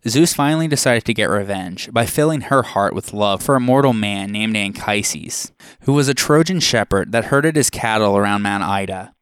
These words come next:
and who was so beautiful that he had the looks of a god. The Homeric hymn to Aphrodite tells of this union. When Aphrodite spied him, she burned so fierce with a desire,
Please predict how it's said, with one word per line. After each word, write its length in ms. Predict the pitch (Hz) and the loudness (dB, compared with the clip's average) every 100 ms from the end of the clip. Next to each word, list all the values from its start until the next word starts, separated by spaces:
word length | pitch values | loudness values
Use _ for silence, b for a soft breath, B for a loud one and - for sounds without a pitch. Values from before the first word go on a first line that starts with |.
| B B B | B B B
and 160 | 123 | -2
who 120 | 120 | 2
was 180 | 151 139 | 2 2
so 280 | - 151 170 | 2 4 4
beautiful 500 | 170 143 135 - 104 | 2 0 0 0 0
that 120 | 101 | 0
he 80 | 104 | -2
had 140 | 113 | -2
the 80 | 113 | -2
looks 280 | 107 107 - | -2 -2 -4
of 60 | 107 | -6
a 40 | |
god. 540 | 98 98 92 - - - _ _ b b b | -6 -4 -4 -6 -12 -20 _ _ b b b
The 80 | 123 | 2
Homeric 440 | 160 165 190 202 | 2 4 2 2
hymn 220 | - 147 | 2 2
to 40 | 143 | 2
Aphrodite 680 | 123 110 117 104 101 98 98 | 0 0 -2 0 0 -2 -6
tells 360 | - 123 120 | 0 2 2
of 80 | 110 | 0
this 300 | 107 95 - | -2 -2 -6
union. 440 | 95 92 87 - _ B B B | -10 -10 -14 -18 _ B B B
When 100 | 131 | -2
Aphrodite 480 | 147 147 185 147 123 | 0 0 2 2 2
spied 440 | - - 101 101 | 0 0 0 0
him, 220 | - 120 - - | -4 -10 -14 -10
she 180 | - | -6
burned 300 | 135 143 139 | 0 2 2
so 280 | - - 139 | 0 2 2
fierce 380 | 156 139 143 - | 2 2 2 0
with 100 | 120 | -6
a 40 | |
desire, 720 | 117 104 98 98 98 92 98 | -4 -4 -2 -2 -2 -4 -12